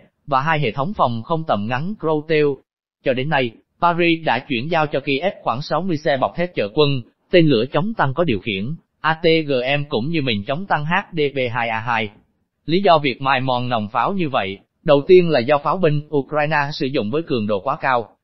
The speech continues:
thứ hai là do sợ pháo binh Nga phản pháo, nên pháo binh Ukraine phải bố trí xa chiến tuyến và như vậy, họ phải dùng liều thuốc phóng lớn nhất để bắn.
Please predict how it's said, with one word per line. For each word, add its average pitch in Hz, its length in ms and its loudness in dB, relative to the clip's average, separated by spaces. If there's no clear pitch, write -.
thứ 202 140 4
hai 170 340 6
là 139 120 2
do 160 220 2
sợ 131 240 0
pháo 143 200 -2
binh 143 280 -2
Nga 135 260 -2
phản 104 160 -6
pháo, 139 380 -2
nên 170 280 0
pháo 175 200 0
binh 175 240 2
Ukraine 156 520 0
phải 113 120 -2
bố 135 180 0
trí 165 240 -2
xa 151 300 -2
chiến 151 160 -6
tuyến 170 220 -2
và 139 120 0
như 120 160 -2
vậy, 101 280 -2
họ 113 280 4
phải 135 120 0
dùng 131 220 0
liều 117 220 2
thuốc 202 240 0
phóng 175 180 0
lớn 160 180 2
nhất 233 180 0
để 151 140 -4
bắn. 131 300 -2